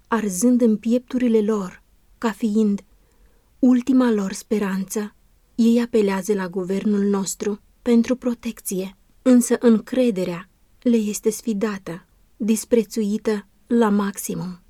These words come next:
Mulți dintre ei au fost tratați în mod crunt, pentru că au comis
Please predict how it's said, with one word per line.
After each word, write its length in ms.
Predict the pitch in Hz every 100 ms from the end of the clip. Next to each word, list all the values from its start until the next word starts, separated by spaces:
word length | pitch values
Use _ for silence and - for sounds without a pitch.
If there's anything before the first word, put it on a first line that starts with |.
| _ _
Mulți 460 | 262 240 226 233 196
dintre 300 | 202 190 190
ei 260 | 185 196
au 80 | 190
fost 280 | 185 196 -
tratați 560 | 208 190 202 196 -
în 140 | 220 214
mod 340 | 190 185 - -
crunt, 580 | 240 226 202 170 - _ _ _ -
pentru 400 | 247 233 226 233
că 100 | 226
au 180 | 208 202
comis 580 | - 214 196 196 -